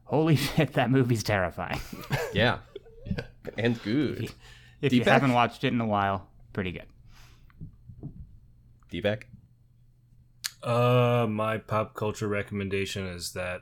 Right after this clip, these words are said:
Speaker 4: I've gotten back into watching Everybody Loves Raymond on Peacock, and it's really funny, and you guys should watch
Speaker 1: Another
Speaker 4: it because
Speaker 1: scary one.
Speaker 4: nineties sitcoms rock. <laughs>
Speaker 2: Nice. I'm into that. Um, and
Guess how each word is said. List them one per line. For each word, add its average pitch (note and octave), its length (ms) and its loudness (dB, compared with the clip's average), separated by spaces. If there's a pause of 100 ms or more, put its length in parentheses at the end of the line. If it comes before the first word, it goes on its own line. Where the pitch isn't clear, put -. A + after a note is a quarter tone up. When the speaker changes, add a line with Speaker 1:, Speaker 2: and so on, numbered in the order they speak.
(120)
Speaker 4:
I've F2 580 -10 (180)
gotten F2+ 360 -6
back F2 340 -10
into E2+ 260 -12
watching E2+ 440 -10
Everybody D#2+ 400 -16
Loves D2+ 240 -16
Raymond D2+ 300 -18
on C#2+ 100 -18
Peacock, D2+ 560 -16
and E2 100 -18
it's - 320 -14
really C#2 220 -18
funny, C#2+ 360 -18 (120)
and C#2 120 -20
you C2+ 80 -20
guys B1+ 180 -18
should D2 120 -20
watch C#2+ 180 -10
Speaker 1:
Another A2 260 0
Speaker 4:
it G#2+ 40 0
because - 80 -6
Speaker 1:
scary F#2+ 300 -6
one. D#2+ 100 -8
Speaker 4:
nineties F#2 220 -8
sitcoms D2 480 -16 (280)
rock. - 600 -4
<laughs> - 60 -14 (1800)
Speaker 2:
Nice. - 480 -10
I'm F#2+ 100 -6
into G2 160 -4
that. F2+ 260 -4 (400)
Um, C#3 520 4
and D3 420 4